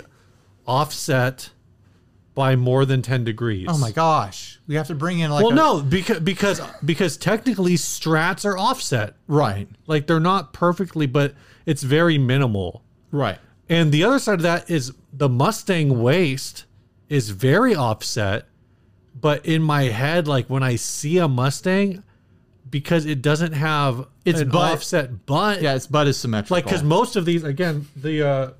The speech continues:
Speaker 1: the Cyclone, I think, the Cyclone is kinda borderline. Um, it's hard to tell. Is it, is it have an offset butt?
Speaker 2: No, the butt is, is fairly
Speaker 1: It's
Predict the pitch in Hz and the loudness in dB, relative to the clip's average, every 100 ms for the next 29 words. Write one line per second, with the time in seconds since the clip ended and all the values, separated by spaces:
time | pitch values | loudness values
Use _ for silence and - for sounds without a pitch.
0 | _ 139 - 180 180 185 180 175 165 143 | _ -10 -2 -2 0 0 2 0 -2 -6
1 | - 165 170 - _ _ _ _ _ _ | -6 -6 -8 -14 _ _ _ _ _ _
2 | _ _ - 143 262 - 202 131 - 147 | _ _ -12 -4 -4 -2 -2 -2 -2 -4
3 | 110 160 156 120 110 101 98 _ _ _ | 0 0 2 2 0 -4 -8 _ _ _
4 | _ _ 127 117 107 101 104 _ _ _ | _ _ -6 -4 -4 -6 -12 _ _ _
5 | - - 160 147 107 - 135 110 110 123 | -20 -4 -2 -2 -6 -4 -2 0 -2 -2
6 | 175 165 160 151 190 139 190 208 165 143 | -2 -2 -2 -2 -4 -4 -2 -2 -2 -4
7 | 165 202 156 107 123 165 - _ _ _ | -4 -4 -6 -6 -4 -4 -8 _ _ _
8 | _ _ - 233 262 208 220 208 214 180 | _ _ -6 -2 0 2 0 0 0 0
9 | 160 147 160 131 - 139 120 113 107 127 | -2 -2 -4 -4 -2 0 0 0 -2 -6